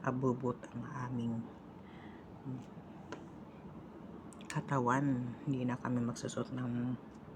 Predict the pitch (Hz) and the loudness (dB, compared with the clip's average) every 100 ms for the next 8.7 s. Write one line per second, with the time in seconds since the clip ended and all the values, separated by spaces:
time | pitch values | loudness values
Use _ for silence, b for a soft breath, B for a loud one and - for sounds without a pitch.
0 | - 139 123 156 208 196 190 160 160 156 | 4 6 8 8 6 6 4 2 0 0
1 | - - - - - - B B B - | -2 -8 -12 -12 -12 -10 B B B -12
2 | - - - - - - - - - - | -12 -12 -12 -10 -10 -12 -12 -12 -10 -12
3 | - - - - - - 156 156 147 143 | -10 -10 -10 -4 -4 -2 -2 2 4 6
4 | 151 170 185 196 - - - - - - | 6 6 6 6 4 -8 -10 -10 -10 -12
5 | - - - - - - 170 151 165 196 | -10 -10 -10 -10 -8 0 2 4 6 4
6 | - - 170 165 175 190 208 220 - - | 2 0 2 4 4 6 6 4 2 -6
7 | - - B B B - - - - - | -8 -10 B B B -10 -10 -10 -10 -8
8 | - - 170 170 185 202 214 | -6 2 4 4 6 6 4